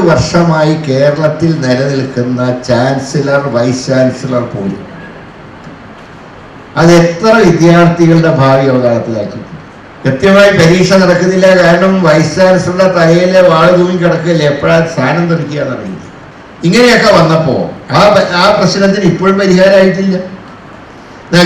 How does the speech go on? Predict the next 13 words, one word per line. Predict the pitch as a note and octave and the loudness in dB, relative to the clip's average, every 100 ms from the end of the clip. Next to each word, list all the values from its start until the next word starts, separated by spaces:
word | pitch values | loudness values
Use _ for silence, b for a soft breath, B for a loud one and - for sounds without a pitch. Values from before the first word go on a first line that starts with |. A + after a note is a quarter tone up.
| D#3+ | 4
ഗവർണറുമായിട്ട് | E3 F3+ F#3+ G3 F#3+ F#3 G3 E3+ | 4 4 4 4 4 4 4 4
വേണ്ട | D#3+ F3+ F#3 | 4 4 4
നേരത്ത് | F#3 F3 E3+ F#3 | 4 2 2 2
സർക്കാർ | E3 F#3 F#3 F3 | 2 2 2 2
ഒത്തുതീർപ്പുണ്ടാക്കുന്നുണ്ട്, | F3+ F3 F#3+ F#3 F3+ F#3+ F3+ F3 F#3+ F#3 - - - - - - - - - - - - - | 2 0 0 0 0 0 -2 -2 -6 -12 -20 -20 -20 -20 -20 -20 -20 -20 -20 -20 -20 -16 -2
ഗവർണർ | E3 F3 F3+ F#3+ F#3 F3+ | 2 4 4 4 4 4
തിരിച്ച് | E3+ F#3+ F3+ | 4 2 2
ഒത്തുതീർപ്പുണ്ടാക്കുന്നുണ്ട്, | F#3 F#3 F#3 F#3 F3+ F3+ F#3 F3+ E3+ | 2 2 2 2 2 0 0 2 2
പക്ഷേ | - F3 F#3 C3+ | 4 2 2 0
കുട്ടികളുടെ | B2+ D3+ E3 E3 | -2 0 2 2
കാര്യത്തിൽ | D#3+ D#3 E3 D#3 | 2 2 0 0
മാത്രം | D#3 D#3+ | -2 -2
താല്പര്യമില്ല. | D#3 D3+ E3 D#3+ D#3+ | -2 -2 -4 -4 -6